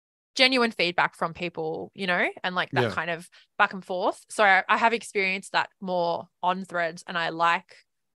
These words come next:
Speaker 1: that a lot more um, and it's, yeah, like, it seems more intimate in that way, whether that's just 'cause it's just started, I don't know. Um, but I, I thought that would be a good thing for photographers. And I like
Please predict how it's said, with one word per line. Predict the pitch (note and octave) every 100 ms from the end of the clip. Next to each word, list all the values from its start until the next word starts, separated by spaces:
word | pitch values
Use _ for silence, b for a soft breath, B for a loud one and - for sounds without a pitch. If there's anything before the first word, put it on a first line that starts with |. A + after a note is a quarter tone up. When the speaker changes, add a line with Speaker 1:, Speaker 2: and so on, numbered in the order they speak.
| _ _ _
Speaker 1:
that | G#3 F#3+
a |
lot | F#3 E3+
more | F3+ F3 E3 D#3+ F#3+ _ _ _
um, | F#3 F3 E3 E3+
and | G3+ F#3 - -
it's, | A3 G3+
yeah, | A#3 G#3+
like, | F#3+ G#3+
it | -
seems | A3 F#3
more | F#3
intimate | - G#3 C4 C4+ -
in | B3
that | B3
way, | - B3+
whether | C4 A#3 A#3
that's | G#3 F3+ -
just | F#3+
'cause | - F3
it's | E3
just | - -
started, | - E3 E3+ F#3 G#3
I | -
don't | E3+ E3
know. | E3 D#3+ G#3+ A#3+ b b -
Um, | F3 E3+
but | - F#3
I, | F#3+ -
I | G3
thought | - A3
that | F#3 F3+
would | A3
be | A3
a | A3
good | G#3 G#3 G3+ -
thing | G#3+
for | G#3 A3
photographers. | A3 G#3 G3 G#3 G#3 G3+ - b b -
And | A3
I | G#3+
like | G3+ F#3+ G3 G3